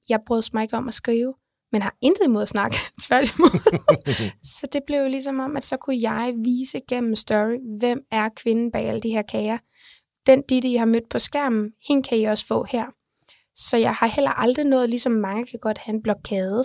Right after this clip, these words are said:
Speaker 1: for simpelthen at tage kameraet op og så tale ind i det. Det har aldrig været min blokade, det blev min redning. Jeg blev lykkelig for, at jeg kunne få lov at italesætte, og har egentlig aldrig rigtig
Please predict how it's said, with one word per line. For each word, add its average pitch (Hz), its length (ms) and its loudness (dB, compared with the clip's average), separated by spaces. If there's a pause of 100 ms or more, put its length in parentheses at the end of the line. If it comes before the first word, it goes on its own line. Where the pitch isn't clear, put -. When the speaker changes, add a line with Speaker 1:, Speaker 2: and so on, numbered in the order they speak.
Speaker 1:
for 214 120 0
simpelthen 220 340 0
at - 80 -4
tage 190 240 -2 (220)
kameraet 202 440 -2
op 208 180 -2
og 214 60 -2
så 214 160 -4
tale 220 320 -2
ind 240 140 4
i 220 60 2
det. 220 160 2 (500)
Det - 40 -20 (100)
har - 80 2
aldrig 254 140 2
været 220 120 4
min 208 140 0
blokade, 208 360 0
det 214 100 0
blev 226 120 2
min 208 220 -2
redning. 208 300 -2
Jeg 220 80 0
blev 233 160 4
lykkelig 240 440 2
for, - 140 -6
at - 80 -2
jeg 220 100 -2
kunne 220 100 -4
få - 120 -6
lov 208 400 0
at 220 60 0
italesætte, 214 640 -2
og 208 60 -4
har 208 140 -2
egentlig 233 240 0
aldrig 233 320 -2
rigtig 226 220 -8